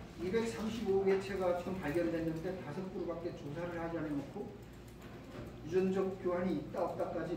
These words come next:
막 그렇게, 아, 이거는 이제 신문 보도에 인터뷰 기사가 그렇게 돼 있는 것을 제가 인용해서 말씀드립니다.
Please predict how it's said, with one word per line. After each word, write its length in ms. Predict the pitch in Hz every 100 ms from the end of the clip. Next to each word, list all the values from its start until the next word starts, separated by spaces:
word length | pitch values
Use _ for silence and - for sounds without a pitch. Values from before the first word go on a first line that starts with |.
| 147
막 120 | 156 - -
그렇게, 420 | - - 151 - - - - - - - - -
아, 20 |
이거는 380 | 185 247 247 226
이제 320 | 220 202 - - - - -
신문 440 | - 247 233 233 226
보도에 680 | 175 202 196 220 262 - - - - - -
인터뷰 400 | 185 190 202 185
기사가 480 | 185 185 185 196 -
그렇게 280 | 175 170 160
돼 160 | 156
있는 480 | 143 143 139 135 135
것을 280 | 135 190 185
제가 240 | 160 139
인용해서 500 | 131 135 147 139 127
말씀드립니다. 800 | 131 - - 131 120 156 - -